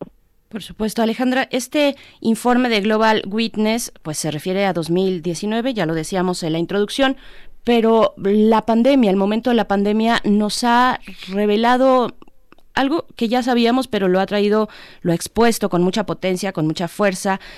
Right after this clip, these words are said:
la, eh, pues, relación que mantenemos con, con el medio ambiente. Ustedes tienen, eh, están dando el seguimiento desde semda de estos casos de, pues, de, de asesinatos de la forma,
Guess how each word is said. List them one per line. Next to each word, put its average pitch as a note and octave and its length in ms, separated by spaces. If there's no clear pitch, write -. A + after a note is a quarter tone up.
la, D#3+ 540
eh, D3+ 400
pues, E3+ 160
relación F3 460
que F#3+ 80
mantenemos F3+ 440
con, E3+ 260
con E3 200
el E3 60
medio G3 220
ambiente. A3+ 520
Ustedes C#4+ 380
tienen, C4 580
eh, F#3 520
están A#3 260
dando A#3+ 220
el A#3 80
seguimiento F#3+ 520
desde F3 280
semda G#3+ 520
de E3+ 460
estos A#3 480
casos G3 760
de, D3+ 460
pues, D#3+ 280
de, D#3 240
de D3+ 160
asesinatos F3+ 520
de F3+ 100
la D#3+ 100
forma, G3+ 360